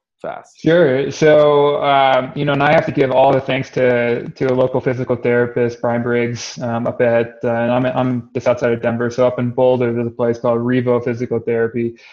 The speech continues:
Speaker 2: Um, I, that dude knows his stuff. He primarily works with, uh, athletes and things like that. And, um, he's gotten me doing all this awesome stuff.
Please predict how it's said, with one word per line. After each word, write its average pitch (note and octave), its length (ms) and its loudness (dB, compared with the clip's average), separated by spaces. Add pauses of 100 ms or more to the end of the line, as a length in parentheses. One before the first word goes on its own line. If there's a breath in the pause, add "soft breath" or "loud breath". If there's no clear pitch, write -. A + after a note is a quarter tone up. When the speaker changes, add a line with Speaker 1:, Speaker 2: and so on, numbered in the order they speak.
(180 loud breath)
Speaker 2:
Um, A2 420 0
I, - 260 2 (840)
that C3 260 2
dude C#3+ 480 2
knows B2+ 380 2
his B2 160 -2
stuff. A#2+ 320 2
He A#2+ 60 -4
primarily C3 480 2
works B2 280 0
with, A#2+ 300 -4 (140)
uh, C3 60 2
athletes C3 600 0
and B2 100 -6
things B2+ 220 -6
like A#2+ 160 -4
that. A#2+ 380 2
And, A#2 280 -2 (460)
um, A#2 220 0
he's D3 240 4
gotten C#3 280 0
me C3+ 120 0
doing B2+ 400 0
all B2 220 2
this B2+ 140 0
awesome B2 340 -2
stuff. B2 420 0